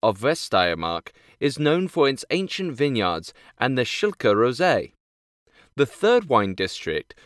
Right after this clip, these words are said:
Südoststeiermark, is known for its crisp, aromatic wines as well as its volcanic, rich soil. Wine experts now consider Steiermark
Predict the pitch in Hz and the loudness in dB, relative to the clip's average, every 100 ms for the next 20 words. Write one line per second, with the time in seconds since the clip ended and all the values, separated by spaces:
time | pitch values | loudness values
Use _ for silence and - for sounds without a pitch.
0 | - - 151 127 170 196 - 123 101 92 | -14 -2 0 2 2 2 0 0 0 0
1 | 87 80 - - _ - 123 143 156 180 | -2 -4 -10 -18 _ -6 -2 0 2 0
2 | - 113 104 - - - 185 - - - | 0 2 2 -2 -6 -2 -2 -4 -12 -4
3 | 165 190 185 160 - - 135 117 90 85 | 0 0 -2 -4 -6 -2 -2 0 -4 -8
4 | - - - 113 131 180 147 117 - - | -14 -6 -4 -2 0 0 0 -2 -8 -2
5 | 98 98 170 180 110 101 131 170 - - | -2 -2 -6 -4 -4 -4 -4 -2 -2 -2
6 | - 143 101 76 - _ _ _ _ _ | -2 2 2 0 -6 _ _ _ _ _
7 | _ _ _ _ _ _ _ 123 208 233 | _ _ _ _ _ _ _ -2 0 0
8 | 151 107 - 92 90 - 117 147 196 202 | 0 -2 -4 -4 -4 -6 -2 -2 -2 -4
9 | 170 - 131 117 - - 180 180 113 92 | -6 -2 0 0 -2 -2 0 0 0 -2
10 | 92 | -6